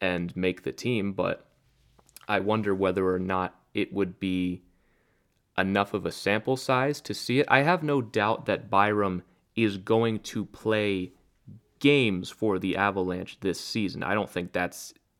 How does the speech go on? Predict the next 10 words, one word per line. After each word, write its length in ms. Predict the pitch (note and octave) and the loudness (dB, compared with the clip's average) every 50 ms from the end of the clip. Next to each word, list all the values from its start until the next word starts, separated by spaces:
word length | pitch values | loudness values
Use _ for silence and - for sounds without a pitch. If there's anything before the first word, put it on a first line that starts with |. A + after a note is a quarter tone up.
| _ _ | _ _
any 220 | G#2 G2+ F#2+ F2+ | -2 -2 -2 -4
question 580 | F2+ - - - A2 G2 - - - G2+ F2 - - | -6 -8 -4 -2 -2 -2 -2 -4 -8 -8 -8 -8 -6
at 220 | E2+ F2 - - _ | -8 -8 -8 -8 _
all. 400 | - A2+ A#2 F#2+ C#2 B1 - - _ _ _ - - - - - - - _ | 0 2 2 2 0 -2 -8 -12 _ _ _ -20 -20 -20 -20 -20 -20 -10 _
It's 320 | - G#2 - - - - | -2 -2 -2 -2 -12 -4
really 320 | G2 A2 A2+ A2+ G#2+ G#2 F#2+ | 0 2 2 4 4 2 0
just 400 | F2+ G2+ G2 F#2 - - - - _ _ _ _ _ - | 2 0 0 0 0 -6 -16 -20 _ _ _ _ _ 0
a 100 | G2 G2 | 2 2
matter 600 | G2 G2 G2 G2+ G2+ G2+ G2 F#2 F2+ F2+ F#2 - _ - | 2 4 2 4 4 4 4 4 2 2 -2 -4 _ -2
of 460 | F#2 F2+ E2+ E2 E2 - - - | 0 0 0 0 -2 -6 -12 -20